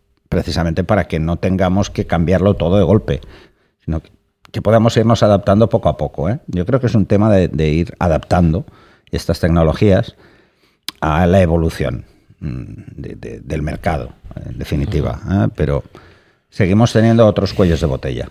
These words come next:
Speaker 1: eh, como siempre, ¿eh?
Speaker 2: Bueno, pues antes de, de acabar, me gustaría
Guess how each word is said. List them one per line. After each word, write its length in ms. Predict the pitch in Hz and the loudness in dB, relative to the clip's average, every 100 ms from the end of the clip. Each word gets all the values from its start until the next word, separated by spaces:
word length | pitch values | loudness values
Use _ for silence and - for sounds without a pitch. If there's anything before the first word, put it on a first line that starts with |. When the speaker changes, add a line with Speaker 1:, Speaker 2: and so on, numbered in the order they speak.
| _ - | _ -20
Speaker 1:
eh, 60 | - | -14
como 180 | 65 69 | -14 -10
siempre, 340 | 69 60 - | -12 -12 -16
¿eh? 380 | - - - 78 - - - - | -18 -18 -12 -12 -12 -20 -14 2
Speaker 2:
Bueno, 260 | 113 92 | 2 2
pues 180 | 87 92 | -2 0
antes 260 | 107 123 117 | 2 2 4
de, 440 | 113 101 87 85 | 4 4 2 0
de 140 | 101 104 | 0 0
acabar, 260 | 90 98 | 2 4
me 100 | 117 | 4
gustaría 500 | 95 - 95 101 107 | 2 2 2 4 4